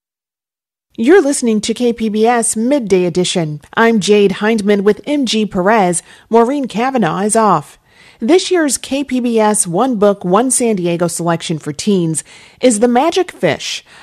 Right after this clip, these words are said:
a graphic novel by writer and illustrator Trung Le Nguyen,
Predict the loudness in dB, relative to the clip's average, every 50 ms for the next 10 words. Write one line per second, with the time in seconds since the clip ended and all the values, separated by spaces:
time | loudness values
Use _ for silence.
0 | -20 -14 _ -12 -10 -6 -2 0 2 2 0 0 -2 -2 0 0 2 2 2 2
1 | 2 2 0 2 2 0 0 0 0 2 2 2 2 2 0 0 -2 -2 -4 -4
2 | -4 -4 -2 0 0 0 -2 -2 -2 -2 0 0 0 -2 -4 0 0 0 0 0
3 | -2 -2 -2 0 0 2 2 2 2 2 0 -2 -4 -8